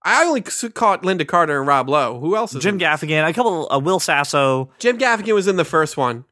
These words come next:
Speaker 1: so it makes sense.
Speaker 2: Okay, Will Sasso, and, uh, just a couple other comedians, uh, throughout the area. But I, I was utterly surprised. N-, I was not prepared for Rob Lowe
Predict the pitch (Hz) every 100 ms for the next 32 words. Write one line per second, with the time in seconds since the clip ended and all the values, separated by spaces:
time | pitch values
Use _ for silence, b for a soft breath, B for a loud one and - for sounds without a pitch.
0 | _ - 190 175 165 - - 120 113 -
1 | 160 135 123 151 156 160 139 - 139 131
2 | 131 98 135 131 139 180 - 170 233 175
3 | 156 - 135 123 120 98 95 - 104 104
4 | 101 101 101 101 B B B 185 - 175
5 | 160 220 202 175 147 - 165 185 170 156
6 | 131 139 113 101 131 135 - 143 135 135
7 | 156 160 151 131 160 139 139 123 107 120
8 | 107 107 104 107 107 92 90